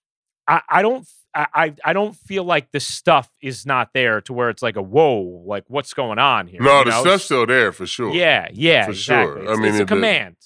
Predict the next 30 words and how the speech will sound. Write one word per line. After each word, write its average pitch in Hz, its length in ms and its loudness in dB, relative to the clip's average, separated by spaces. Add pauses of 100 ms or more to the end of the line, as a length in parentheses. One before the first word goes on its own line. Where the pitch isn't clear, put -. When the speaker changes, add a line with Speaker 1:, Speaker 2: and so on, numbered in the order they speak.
(220)
Speaker 2:
velocity's 117 680 0
there. 110 300 0
It's 101 120 -6
the, 104 120 -8
it's 98 120 -10
the 123 100 -8
command. 120 380 0 (420)
Speaker 1:
Yeah, 123 280 0 (260)
that's 151 240 2
why 175 200 2
I'm 135 120 -4
not 127 180 2
as 110 160 -4
concerned. 101 560 -6
But 165 240 2 (400)
I 165 80 2
was 175 160 -4
thinking, 156 460 -6
like, 117 260 -4
what 165 220 -2
is 156 100 -8
it 185 80 -8
like 220 320 -2
mentally 135 540 -6
to 139 120 -10
deal 180 220 2
with 127 120 2
that 101 260 2
in 135 80 0
April, 120 440 -2